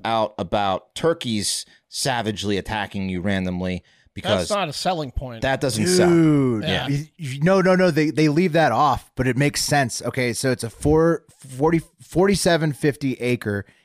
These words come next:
Speaker 3: age restricted. So, like,
Speaker 1: Mm-hmm.
Speaker 3: the turkeys are the only ones under sixty-five on the whole property.
Speaker 1: Fifty-five,
Speaker 2: Yeah.
Speaker 1: yeah, it's fifty-five and up, so you got your
Speaker 3: Fifty-five.
Speaker 1: maintenance guys, and
Speaker 2: The
Speaker 1: then everyone
Speaker 2: turkeys
Speaker 1: else
Speaker 2: are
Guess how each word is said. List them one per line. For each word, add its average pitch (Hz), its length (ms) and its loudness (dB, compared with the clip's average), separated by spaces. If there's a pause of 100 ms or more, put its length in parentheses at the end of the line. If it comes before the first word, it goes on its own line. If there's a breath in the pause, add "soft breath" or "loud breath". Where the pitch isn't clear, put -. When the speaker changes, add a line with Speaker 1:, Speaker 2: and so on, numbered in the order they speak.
(180 soft breath)
Speaker 3:
age 156 400 2
restricted. 131 800 -2
So, - 200 0
like, 156 200 2
Speaker 1:
Mm-hmm. 87 240 -8
Speaker 3:
the 147 80 -8
turkeys 180 640 -2
are 147 60 0
the 131 180 -2
only 151 340 0
ones 135 460 0
under 120 480 -2 (180)
sixty-five 110 680 -6
on 120 160 -4
the 110 60 -4
whole 127 160 0
property. 90 440 -6 (180)
Speaker 1:
Fifty-five, 123 480 -2
Speaker 2:
Yeah. 120 60 0
Speaker 1:
yeah, 107 60 0
it's - 100 -10
fifty-five 135 460 -2
and 113 80 -2
up, 110 180 -2
so - 100 -4
you 104 60 -2
got 110 60 -2
your 98 140 -4
Speaker 3:
Fifty-five. 101 60 -2
Speaker 1:
maintenance 117 380 -2
guys, 107 640 0
and 95 100 -8
Speaker 2:
The 98 60 -4
Speaker 1:
then 98 80 0
everyone 98 200 0
Speaker 2:
turkeys 95 200 -2
Speaker 1:
else 151 40 -4
Speaker 2:
are 147 40 -6